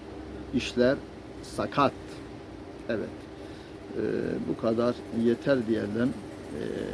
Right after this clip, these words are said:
dünyanın neresinde olursanız olun, herkese selam, saygı ve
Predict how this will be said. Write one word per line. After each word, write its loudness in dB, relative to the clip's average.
dünyanın 8
neresinde 6
olursanız 2
olun, 2
herkese 6
selam, 6
saygı 4
ve 4